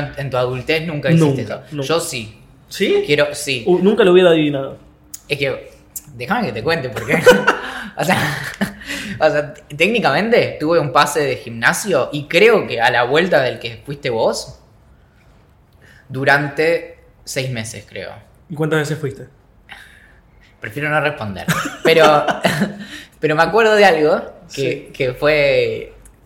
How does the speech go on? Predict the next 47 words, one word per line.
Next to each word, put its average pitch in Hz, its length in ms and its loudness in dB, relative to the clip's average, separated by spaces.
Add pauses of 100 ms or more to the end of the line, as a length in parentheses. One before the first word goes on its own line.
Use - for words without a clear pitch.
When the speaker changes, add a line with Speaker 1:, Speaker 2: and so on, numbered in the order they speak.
(200)
Speaker 1:
que, 113 240 -14
que - 160 -12
a - 20 -6
mí 127 140 -8
me 165 100 -4
dio 165 100 4
mucha 165 220 -4
impresión, 143 260 -4
que 120 120 -4
yo 160 100 -6
empiezo 165 460 -4
a 160 60 4
ir 190 120 2
y, 185 120 -6
te, 127 200 -10
y 123 180 -8
viste 143 220 -8
que 135 80 -6
te - 80 -10
asignan 131 400 -8
como 107 240 -6
alguien 127 240 -2
que 113 120 -8
te 104 200 -12
va, 113 380 4
que - 100 -10
te 117 100 -8
guía 131 220 0
y 110 40 -4
te 117 80 -4
dice, 117 160 -6
"Bueno, 165 200 2
¿qué 196 100 -4
querés? 180 220 0
¿Más 180 180 2
masa 190 280 0
muscular? 175 720 2
Eh, 143 140 -2
¿bajar 139 240 -4
la 175 140 0
panza? 190 440 -2
No 151 100 -6
sé 156 80 -6
qué". 196 100 2
Y 185 40 -2
yo 208 140 -8
tipo, 185 260 -4